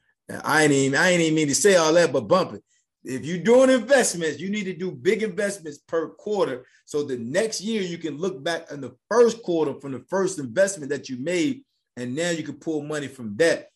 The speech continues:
and do it all over again. That's how I do it.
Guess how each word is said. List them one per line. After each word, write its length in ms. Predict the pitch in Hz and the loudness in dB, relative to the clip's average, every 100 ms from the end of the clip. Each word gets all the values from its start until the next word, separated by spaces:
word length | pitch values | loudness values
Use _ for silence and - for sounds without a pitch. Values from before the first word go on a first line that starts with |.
| _ _ | _ _
and 160 | 117 107 | -14 -10
do 200 | 127 139 | -4 -2
it 40 | 127 | -2
all 260 | 123 117 | -2 -2
over 200 | 117 101 | -4 -6
again. 360 | 101 95 92 90 | -10 -8 -10 -8
That's 180 | 107 - | -8 -4
how 120 | 107 | -4
I 40 | |
do 220 | 98 98 90 _ _ _ _ _ _ _ _ _ _ _ _ | -4 -4 -8 _ _ _ _ _ _ _ _ _ _ _ _
it. 80 | - | -10